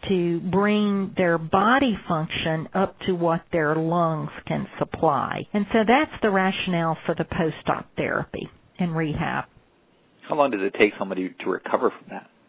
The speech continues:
Speaker 1: Well, it depends, and that means that if they get the transplant and everything goes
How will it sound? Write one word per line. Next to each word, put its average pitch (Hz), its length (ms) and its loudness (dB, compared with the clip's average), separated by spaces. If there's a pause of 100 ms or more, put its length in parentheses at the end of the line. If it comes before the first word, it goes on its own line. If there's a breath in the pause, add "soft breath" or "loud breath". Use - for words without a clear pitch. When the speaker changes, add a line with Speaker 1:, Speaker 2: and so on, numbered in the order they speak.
(180)
Speaker 1:
Well, 330 420 2 (100)
it 254 240 0
depends, 226 800 2 (340)
and 208 640 2 (200)
that 247 280 4
means 226 400 2 (100)
that 190 300 4 (160)
if 294 240 2 (280)
they 202 480 4
get 185 260 0 (100)
the 240 80 0 (120)
transplant 165 920 -2 (100)
and 175 240 -2
everything 202 560 0
goes 170 220 2